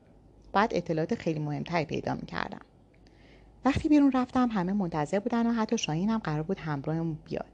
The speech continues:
معمولاً اینجا رو خالی نمیذاشتن. سعید با ناراحتی آشکاری گفت: «حتماً باید بیاد.»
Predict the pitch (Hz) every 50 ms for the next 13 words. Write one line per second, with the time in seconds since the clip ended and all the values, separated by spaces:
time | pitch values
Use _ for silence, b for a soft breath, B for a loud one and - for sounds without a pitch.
0 | - - - b b b b b b b - 202 208 208 214 240 330 453 466 -
1 | 220 208 190 220 240 302 302 - - - 175 170 208 233 226 185 151 139 135 -
2 | - - - - - - - - - - _ _ - - - - - - - b
3 | b b b b b b b - - - 175 185 233 - - 202 185 165 160 156
4 | 165 - 226 208 185 - - 190 196 208 214 220 226 233 - - - - - 202
5 | 190 185 - 220 226 226 233 240 - - 233 240 208 190 185 185 190 190 202 196